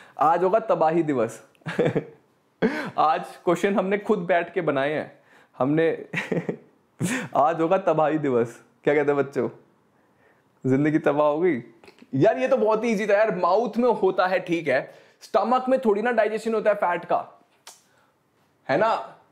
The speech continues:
सॉरी, कार्बोहाइड्रेट का डाइजेशन फैट में, फै-, स्टमक में कहाँ होता है? नहीं होता ना कार्बोहाइड्रेट का डाइजेशन। Mouth, stomach, liver, stomach में नहीं होता again।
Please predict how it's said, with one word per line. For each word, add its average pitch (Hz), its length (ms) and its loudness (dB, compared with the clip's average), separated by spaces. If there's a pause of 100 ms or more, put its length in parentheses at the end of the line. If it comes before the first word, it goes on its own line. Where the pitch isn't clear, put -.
सॉरी, 180 160 4
कार्बोहाइड्रेट 196 640 2
का 220 80 2
डाइजेशन 196 600 -2
फैट 190 320 0
में, 208 220 -4
फै-, - 280 -4
स्टमक 196 360 0
में 214 100 -2
कहाँ 202 200 0
होता 123 200 -2
है? 123 180 -10
नहीं 143 180 0
होता 156 160 2
ना 202 100 2
कार्बोहाइड्रेट 170 460 0
का 160 80 0
डाइजेशन। 127 400 -4 (1040)
Mouth, 190 300 2
stomach, 202 420 0
liver, 175 240 2
stomach 180 320 0
में 190 100 0
नहीं 196 140 2
होता 190 160 2
again। 175 260 -2